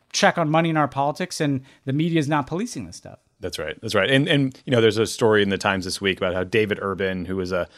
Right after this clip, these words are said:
Speaker 2: a lobbyist who's friends with Mike Pompeo and was on the Trump campaign, I believe worked in the White House,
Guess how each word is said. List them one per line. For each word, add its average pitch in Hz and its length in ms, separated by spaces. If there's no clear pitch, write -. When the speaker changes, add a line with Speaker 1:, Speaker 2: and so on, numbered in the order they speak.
Speaker 2:
a 113 80
lobbyist 117 600
who's 101 160
friends 113 320
with 101 120
Mike 98 180
Pompeo 98 640
and 95 300
was 95 140
on 95 100
the 92 60
Trump 98 240
campaign, 95 420
I 87 60
believe 87 220
worked 92 180
in 92 80
the 90 60
White 87 220
House, 85 280